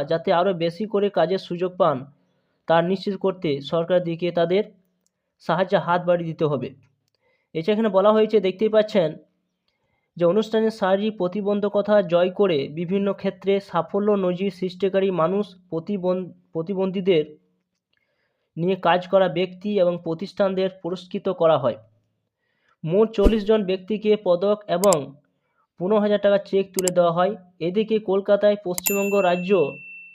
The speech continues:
প্রতিবন্ধকতা সম্মিলনীয় সাধারণ সম্পাদক ক্রান্তি গাঙ্গুলি অবিলম্বে দু হাজার ষোলো সালে প্রতিবন্ধকতা যুক্ত ব্যক্তিদের অধিকার আইন প্রণয়ন করতে সরব হয়েছেন।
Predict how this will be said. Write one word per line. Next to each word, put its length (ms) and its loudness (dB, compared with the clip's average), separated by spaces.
প্রতিবন্ধকতা 720 0
সম্মিলনীয় 640 0
সাধারণ 420 -2
সম্পাদক 600 0
ক্রান্তি 400 -2
গাঙ্গুলি 440 0
অবিলম্বে 460 2
দু 140 0
হাজার 340 2
ষোলো 320 -4
সালে 300 2
প্রতিবন্ধকতা 640 0
যুক্ত 340 -6
ব্যক্তিদের 560 -2
অধিকার 440 2
আইন 300 0
প্রণয়ন 400 0
করতে 300 -4
সরব 280 0
হয়েছেন। 400 -2